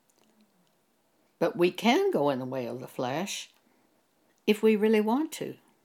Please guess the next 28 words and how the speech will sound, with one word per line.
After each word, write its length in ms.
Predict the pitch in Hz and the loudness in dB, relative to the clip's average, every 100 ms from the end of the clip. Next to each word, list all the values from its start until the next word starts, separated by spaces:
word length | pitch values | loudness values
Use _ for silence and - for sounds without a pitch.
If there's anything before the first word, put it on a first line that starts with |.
| _ _ _ _ _ _ _ _ _ _ _ _ | _ _ _ _ _ _ _ _ _ _ _ _
But 100 | 175 | 0
if 160 | 190 190 | 0 0
you 80 | 170 | 4
don't 320 | 180 320 - | 4 4 2
want 300 | 160 151 - | 0 0 0
to, 360 | 165 156 247 - - _ - | 2 2 2 -4 -20 _ 2
there's 220 | 233 214 | 2 2
help, 460 | 247 294 233 165 - - _ _ _ _ | 0 0 0 -4 -18 -20 _ _ _ _
help 260 | 220 190 - | -2 -2 -2
from 240 | 226 208 | -4 -2
God 480 | 220 247 160 143 - _ _ _ _ - | -2 -2 -4 -10 -16 _ _ _ _ -6
to 120 | 220 | -4
keep 460 | 214 - 262 247 160 | -4 2 2 2 -2
you 260 | 131 139 - _ _ _ _ | -2 -4 -10 _ _ _ _
from 220 | 190 165 | -2 0
going 420 | 160 160 139 139 - | 0 0 -2 -6 -4
in 120 | 156 | -4
the 80 | 135 | -2
way 180 | 139 127 | -2 -4
of 120 | 131 | -6
the 100 | 123 | -10
flesh. 580 | - 123 - - - - _ _ _ _ _ _ _ _ _ _ _ _ _ _ 1077 1077 1077 1077 _ _ _ _ _ _ _ _ _ _ _ - | -6 -6 -8 -12 -14 -16 _ _ _ _ _ _ _ _ _ _ _ _ _ _ _ _ -20 -20 _ _ _ _ _ _ _ _ _ _ _ 2
"There 460 | 208 202 190 - - | 6 8 6 2 -2
is 400 | 185 180 185 - | 2 2 0 0
therefore 560 | 190 175 - 175 156 | 2 2 0 0 0
now 320 | 151 160 151 147 | 0 0 0 0
no 300 | 156 143 147 | -2 -2 -4
condemnation 1120 | - 156 156 151 170 208 262 - 131 147 | -4 -2 -2 -4 -2 0 0 -2 -6 -8